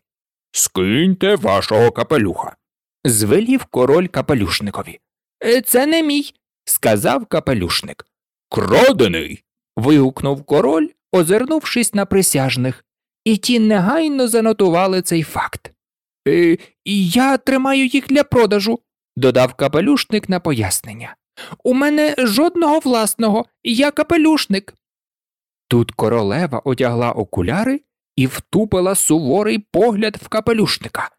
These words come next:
Той зблід і засовався. «Давай свої свідчення»,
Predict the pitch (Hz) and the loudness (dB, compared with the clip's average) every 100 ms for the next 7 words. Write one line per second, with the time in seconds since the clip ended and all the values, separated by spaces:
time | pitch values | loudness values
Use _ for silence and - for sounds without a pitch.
0 | _ _ _ _ _ - 104 104 95 90 | _ _ _ _ _ -6 -2 -2 -2 -4
1 | 90 95 113 269 330 - - _ _ 226 | -6 -4 -2 -2 -2 -4 -20 _ _ -2
2 | 220 180 165 - 110 98 95 - - - | 0 0 0 -2 -2 -6 -6 -8 -8 -12
3 | _ _ _ _ _ _ _ _ _ _ | _ _ _ _ _ _ _ _ _ _
4 | _ _ _ _ _ _ 98 98 90 85 | _ _ _ _ _ _ -4 0 0 2
5 | 135 208 - 104 143 147 135 - 113 113 | 2 2 0 0 0 2 0 0 -2 -4
6 | - 92 80 - | -4 -6 -6 -12